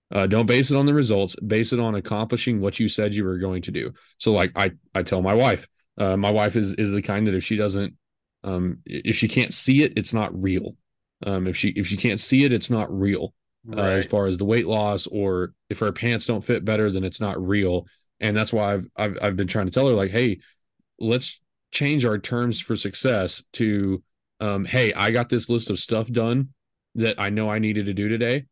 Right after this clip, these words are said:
Speaker 1: that is our terms for success, because you can see those things checked off.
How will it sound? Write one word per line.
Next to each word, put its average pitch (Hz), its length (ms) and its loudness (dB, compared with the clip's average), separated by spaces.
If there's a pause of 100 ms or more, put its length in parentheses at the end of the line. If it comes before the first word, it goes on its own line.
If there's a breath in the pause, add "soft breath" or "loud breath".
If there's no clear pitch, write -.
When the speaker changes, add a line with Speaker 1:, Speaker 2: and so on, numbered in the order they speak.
(400)
Speaker 1:
that 110 280 0
is 110 140 0
our 104 140 2
terms 104 300 -4
for 101 140 -6
success, - 460 -4
because 107 340 2
you 117 100 4
can 117 140 2
see 135 360 2
those 104 280 2
things 98 320 -2
checked - 340 -4
off. - 280 -6